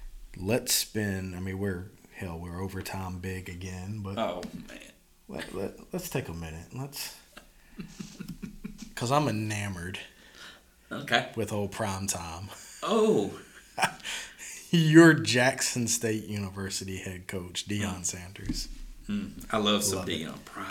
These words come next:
Speaker 1: I do
Speaker 2: time.
Speaker 1: too. I do
Speaker 2: Prime
Speaker 1: too.
Speaker 2: time.
Speaker 1: So <laughs>
Speaker 2: Number twenty-one.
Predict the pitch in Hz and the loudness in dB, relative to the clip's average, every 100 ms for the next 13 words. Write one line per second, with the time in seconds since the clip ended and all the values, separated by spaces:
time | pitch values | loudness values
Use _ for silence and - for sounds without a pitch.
0 | - 123 127 95 - 82 85 - - - | 4 6 6 4 0 -4 -8 -16 -18 -2
1 | 113 156 117 87 82 80 - - - - | 0 2 0 0 -4 -6 -8 -10 -16 -20
2 | - - _ - - - 107 92 92 95 | -20 -20 _ -10 -4 2 4 4 2 0
3 | - - - - - - - - - 135 | -8 -20 -20 2 6 6 4 -2 2 4
4 | 147 139 - 185 175 139 131 107 90 | 6 4 2 2 2 4 4 4 2